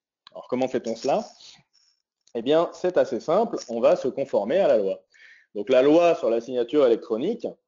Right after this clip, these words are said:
elle existe depuis l'an deux mille. Et ça a été traduit dans le droit en France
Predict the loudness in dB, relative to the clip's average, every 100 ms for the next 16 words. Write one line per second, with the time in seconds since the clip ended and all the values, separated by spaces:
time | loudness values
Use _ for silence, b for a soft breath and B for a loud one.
0 | _ -10 -4 -4 -4 -4 -2 -4 -4 0
1 | 0 0 2 2 2 -4 -8 -14 _ _
2 | _ _ _ _ -18 -6 -6 -4 -6 -8
3 | 0 0 2 2 2 0 2 2 2 0
4 | -10 -6 -2 -2 -4